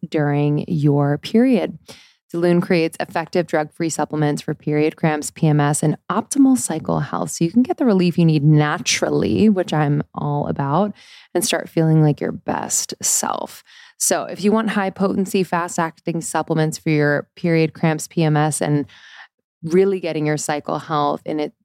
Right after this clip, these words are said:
prime top condition,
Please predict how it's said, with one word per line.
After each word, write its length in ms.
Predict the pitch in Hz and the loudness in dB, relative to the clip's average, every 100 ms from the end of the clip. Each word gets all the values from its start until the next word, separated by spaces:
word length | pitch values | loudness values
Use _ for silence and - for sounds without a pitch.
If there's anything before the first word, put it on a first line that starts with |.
| _ _ | _ _
prime 580 | - - 170 160 160 160 - | -10 -6 -4 -2 0 -2 -4
top 420 | - 160 151 - | -8 -4 -4 -6
condition, 920 | - 170 160 151 156 - 175 190 277 | -8 -4 -2 2 0 2 2 4 2